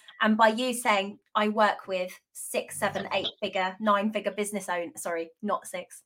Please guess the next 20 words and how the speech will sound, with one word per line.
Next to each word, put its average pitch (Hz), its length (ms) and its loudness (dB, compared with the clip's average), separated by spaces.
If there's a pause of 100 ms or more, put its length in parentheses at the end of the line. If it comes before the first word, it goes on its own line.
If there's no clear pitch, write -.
seven, 247 260 6
eight, 226 120 2
nine 214 200 2
business, 214 320 -6
uh, - 160 10
figure - 220 12
business - 320 8
owners. - 320 10 (460)
<laughs> - 440 8 (540)
Um, 254 440 10 (1000)
by - 180 4
saying 285 600 6
that, 196 440 4 (340)
you 240 220 -2
ha-, 214 320 2
you're 214 180 -2
not 254 260 2
afraid 220 520 0 (100)
to 208 80 -12
say, 185 520 -2